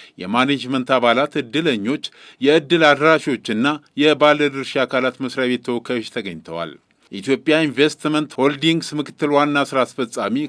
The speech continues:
ክቡር ሀብታሙ ሀብተ ሚካኤል፣ የኢትዮጵያ ሎተሪ አገልግሎት ዋና ስራ አስፈጻሚ ቤዛ ግርማና የታምኮን ሶፍትዌር ሶሉሽን ዋና ስራ አስፈጻሚ አቶ ሰለሞን ከበረ በዚሁ ስነ ስርዓት ላይ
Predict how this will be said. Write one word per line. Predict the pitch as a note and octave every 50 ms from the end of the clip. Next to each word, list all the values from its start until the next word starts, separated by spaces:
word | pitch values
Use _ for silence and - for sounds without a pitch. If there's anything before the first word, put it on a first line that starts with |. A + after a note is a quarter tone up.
| - _
ክቡር | - E3 D3 F3 F#3 E3
ሀብታሙ | D#3 D#3 D3 - - E3 D#3+ E3
ሀብተ | D#3+ D#3 D#3 C#3 - D#3
ሚካኤል፣ | C#3+ B2+ A2 - A2 G2+ A#2 C#3 E3+ F#3 F3 - _ -
የኢትዮጵያ | D#2+ F#2+ A2 B2+ B2+ - E3 D#3 D3+ - E3+ D#3 D3+
ሎተሪ | C#3+ C#3+ D3+ D3+ D3 D#3 D3 D3 C#3+
አገልግሎት | C#3 C3 C3+ C3+ C3+ C3 C#3+ D3+ D3 C#3+
ዋና | C#3+ C#3 C#3 C#3+ C#3+ C#3+
ስራ | C#3 - C#3+
አስፈጻሚ | C3+ B2+ - D3+ C3+ B2+ - C#3+ C3+ C#3+ D3
ቤዛ | C3 A2+ C3 C#3+ D3+ D3 C#3+ C3+
ግርማና | C3 B2 A#2+ B2 A#2 G#2+ F#2+ F2 F#2 A#2+ D3 E3 D3+ - _ - _ _ _
የታምኮን | G#2+ A2+ - D#3+ D3+ D#3 D#3+ D#3+ - E3+ E3+ E3
ሶፍትዌር | E3+ - E3 D#3 D3 - - D#3+ E3 D#3 C#3
ሶሉሽን | - - D#3+ D3+ D3 C3+ - - E3 E3 D#3
ዋና | C#3+ D3 D3+ D#3 D#3 D3+ D3
ስራ | - D3 D3
አስፈጻሚ | C#3+ C#3+ - D3 C3 - - C#3 B2+ C3+ D#3 D#3
አቶ | D#3+ D#3+ - F3+ E3
ሰለሞን | - - F3 D#3+ E3 D#3+ D#3 D3+ C3+
ከበረ | - C#3+ B2 G#2 A2+ A2 B2+ D#3 E3
በዚሁ | B2+ C3+ B2+ A#2 B2+ E3+
ስነ | F3 - F#3+ E3 D3+
ስርዓት | - - C3 A#2 G2 - -
ላይ | B2 D3+ F3